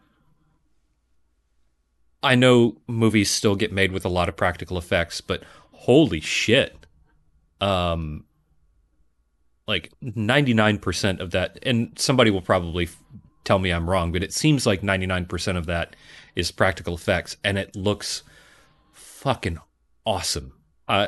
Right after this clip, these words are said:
the only thing that I have any truck with is, um, the sandstorm scene.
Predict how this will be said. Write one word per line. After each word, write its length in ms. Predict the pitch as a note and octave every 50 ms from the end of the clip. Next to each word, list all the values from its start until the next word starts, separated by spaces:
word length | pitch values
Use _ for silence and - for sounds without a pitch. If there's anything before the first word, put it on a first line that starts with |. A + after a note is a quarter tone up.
| - _ -
the 260 | B2 A2 G2+ G#2+ G#2+
only 240 | B2 D3 D#3+ D#3+ D3+
thing 500 | D3+ - D3 C#3 C3+ C3+ C3+ - B2 A#2
that 120 | A#2 A2+ G#2+
I 300 | G#2 G#2 G#2 G2+ G#2+ -
have 300 | - - - A2+ - F#2
any 200 | F2+ G#2+ A2 G#2+
truck 380 | G#2 - - G#2 F#2 - - -
with 300 | F#2 F2 E2+ - - - _ -
is, 600 | A#2 F#2+ F#2 F2+ F2 F2 F2 E2+ E2+ - - - _ _ _ _ _ _ _ _ _ _ _ _ -
um, 600 | - F#2 F2+ F2 F2 E2+ E2 E2+ E2 D#2+ E2+ D#2 - _ _ _ _ _ _ _ _ _ _ _ _ _ _ _ _ _ _ _ _ _ _ _ _ _ A2+ -
the 340 | - G2+ G2 F#2 F2+ F2 E2+
sandstorm 640 | - - A#2 G#2+ A2 A2 - - D3 C3+ C3 C3
scene. 400 | C3 - - D3 C#3+ D3 D3+ D3+